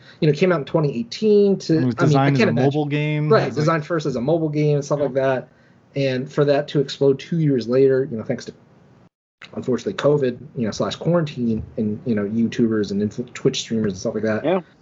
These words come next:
Speaker 1: But
Speaker 3: Yeah.
Speaker 1: to see them go from, like, "What is this game?" to, like, cultural sensation. Like, I for-, I don't even rem-, I didn't mention this to you guys, but I went to, um, uh, the local, uh, Asian grocery store,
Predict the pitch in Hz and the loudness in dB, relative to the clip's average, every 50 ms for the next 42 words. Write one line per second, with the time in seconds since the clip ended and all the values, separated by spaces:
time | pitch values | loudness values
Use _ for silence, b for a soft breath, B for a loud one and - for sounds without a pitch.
0 | _ _ _ _ - 135 143 156 151 131 - - 170 160 151 160 147 139 139 123 | _ _ _ _ 0 0 2 2 2 -2 -4 -6 -6 0 2 2 2 2 0 -2
1 | 117 - _ _ _ _ 147 139 135 135 - 147 139 131 123 113 107 110 104 - | -6 -10 _ _ _ _ 2 2 2 2 0 -2 -2 0 -2 -2 -2 -2 -4 -6
2 | - - - _ _ _ - _ _ _ 131 131 123 135 139 143 151 156 156 165 | -8 -18 -20 _ _ _ -20 _ _ _ -4 2 4 6 6 6 4 4 2 0
3 | 175 160 - - 160 156 160 160 151 - - 135 123 117 117 113 113 117 110 104 | -2 -4 -2 -2 0 0 0 0 -2 -2 -2 0 0 2 0 0 -2 -4 -4 -4
4 | 101 - - _ _ _ _ _ _ - - - - 220 220 220 - 226 214 196 | -4 -6 -10 _ _ _ _ _ _ -8 -8 2 4 4 4 4 2 0 2 2
5 | 175 - 165 143 135 - - - 147 143 143 139 120 120 123 b b b b b | 2 0 -4 -6 -6 -8 -4 -2 -2 -2 -2 -4 -6 -6 -8 b b b b b
6 | b b - 180 214 226 - 240 226 226 - 185 202 208 220 226 226 214 202 190 | b b -2 0 0 0 0 -2 -4 -2 0 0 2 2 2 2 2 2 0 0
7 | 180 170 - - _ - 185 156 151 - - _ _ _ _ _ - 170 175 208 | -2 -4 -8 -14 _ -2 0 0 0 -2 -4 _ _ _ _ _ -4 0 2 2
8 | 208 165 180 226 233 277 196 151 147 131 117 117 110 104 - 143 135 131 139 147 | 4 4 2 0 0 -4 -6 -4 -4 -4 -4 -4 -4 -4 -4 -4 0 0 0 0
9 | 151 156 - - - 165 151 156 147 139 131 127 120 117 117 110 - _ _ _ | 0 -2 -2 -2 0 2 2 4 2 2 0 -2 -2 -4 -4 -6 -10 _ _ _
10 | _ b b b b b b b b - _ _ _ _ _ _ _ _ _ _ | _ b b b b b b b b -20 _ _ _ _ _ _ _ _ _ _
11 | _ - - - 147 139 131 120 117 117 113 117 131 139 143 147 147 143 156 151 | _ -20 -10 -4 -2 -2 0 0 -2 -4 -4 -6 -2 0 2 4 4 4 4 4
12 | 139 139 139 135 131 127 123 120 117 117 - 156 147 143 135 139 120 131 160 208 | 2 2 2 0 0 0 0 -2 -2 -4 -2 0 0 2 0 0 2 2 2 2
13 | 202 - 214 - - 147 120 113 110 104 104 104 - | 2 0 -4 -2 -2 0 0 0 -2 -2 -4 -6 -8